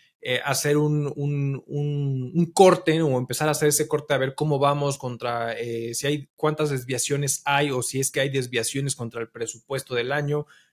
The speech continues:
ir haciendo ajustes. ¿Cómo ves el, el, el término de, del, del, del año? Y sobre todo, por ejemplo, si hay gen-, si hay empresas que de cierta forma en un momento dado están presupuestando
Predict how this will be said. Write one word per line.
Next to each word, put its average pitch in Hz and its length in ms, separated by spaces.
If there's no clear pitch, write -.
ir 147 140
haciendo 143 320
ajustes. 143 600
¿Cómo 151 260
ves 139 220
el, 127 240
el, 113 300
el 117 180
término 135 420
de, 110 460
del, 117 280
del, 110 380
del 123 180
año? 165 420
Y 165 100
sobre 165 200
todo, 262 220
por - 100
ejemplo, 202 280
si 175 120
hay 185 100
gen-, 185 260
si - 120
hay 175 200
empresas 170 580
que 151 120
de 131 60
cierta 160 340
forma 156 280
en 147 80
un 156 60
momento 151 400
dado 139 200
están 143 320
presupuestando 147 840